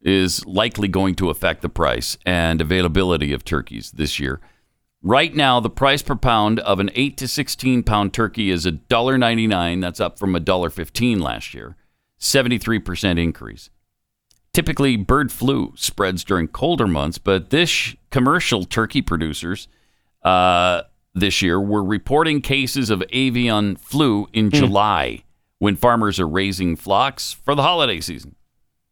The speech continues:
Speaker 1: "Certainly occurring at a terrible time," said Walter Knish, senior commodities strategist. Uh, the last avian flu outbreak was in twenty fifteen, and about fifty million birds were affected.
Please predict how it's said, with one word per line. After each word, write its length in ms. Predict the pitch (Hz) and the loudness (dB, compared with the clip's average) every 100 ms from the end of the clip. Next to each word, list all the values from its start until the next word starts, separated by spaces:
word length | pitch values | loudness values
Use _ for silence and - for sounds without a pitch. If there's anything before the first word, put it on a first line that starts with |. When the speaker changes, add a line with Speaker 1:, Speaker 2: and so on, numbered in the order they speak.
| _ _ _ _ | _ _ _ _
Speaker 1:
"Certainly 380 | - 190 190 170 | 0 0 2 0
occurring 380 | - 190 175 | 0 0 2
at 80 | 139 | 0
a 60 | 123 | 0
terrible 400 | - 147 147 131 | 0 0 0 -2
time," 460 | - 147 147 135 | 0 2 2 2
said 240 | 131 123 104 | 0 0 0
Walter 540 | 107 110 123 113 110 - | 0 0 0 0 -2 0
Knish, 500 | 113 120 165 - - _ _ _ - | 2 2 2 -2 -4 _ _ _ -12
senior 360 | - 101 85 | -2 0 0
commodities 680 | - 85 85 110 85 64 53 | 0 2 2 2 -2 -6 -8
strategist. 1000 | - - - - 82 78 85 127 - - _ _ - _ _ _ _ - | -8 -6 -4 0 2 2 -2 -6 -8 -14 _ _ -20 _ _ _ _ -2
Uh, 380 | 110 110 107 - _ | 2 2 2 -2 _
the 540 | 98 131 127 120 117 - _ | -4 -2 0 0 -2 -8 _
last 460 | 107 147 190 - - 135 | 0 0 0 -4 -6 -2
avian 500 | 160 160 170 165 160 | 0 2 2 0 -2
flu 460 | - 147 143 139 - | -4 0 2 2 0
outbreak 520 | 117 127 113 104 87 | 0 0 2 2 2
was 180 | 101 87 | -2 0
in 100 | 90 | -2
twenty 240 | - 104 98 | -2 -2 -2
fifteen, 400 | 98 - 104 98 | -2 -2 -2 0
and 100 | 85 | 0
about 280 | 78 76 - | 0 -2 -2
fifty 360 | - 117 - 98 | -4 -2 -2 0
million 400 | 101 110 90 76 | 0 0 0 0
birds 340 | 71 65 65 | -2 -2 -6
were 160 | 60 60 | -6 -6
affected. 420 | - 50 - | -6 -8 -10